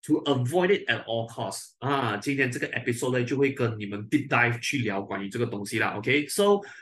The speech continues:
呃，throughout 这整集的 podcast 哦，for 那些朋友，不管说你今天是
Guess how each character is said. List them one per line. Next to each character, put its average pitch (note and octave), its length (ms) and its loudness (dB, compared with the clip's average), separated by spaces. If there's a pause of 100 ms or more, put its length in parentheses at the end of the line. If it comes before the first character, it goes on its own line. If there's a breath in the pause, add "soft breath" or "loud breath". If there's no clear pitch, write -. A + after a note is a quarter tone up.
(140 loud breath)
呃， C3 240 2
throughout F#3+ 400 2
这 G3+ 100 2 (100)
整 G#2 280 -4
集 B2 160 -2
的 A2 100 0
podcast B2+ 420 -2
哦， G2+ 200 -2 (280 loud breath)
for B2+ 300 4
那 G#3 80 4
些 G3 160 2
朋 A#2+ 220 0
友， G2+ 260 0 (220)
不 D#3 100 -2
管 G#2 160 0
说 A2+ 180 0
你 G#2 120 -4
今 A2+ 260 -6
天 A2 380 -2
是 C3+ 240 -2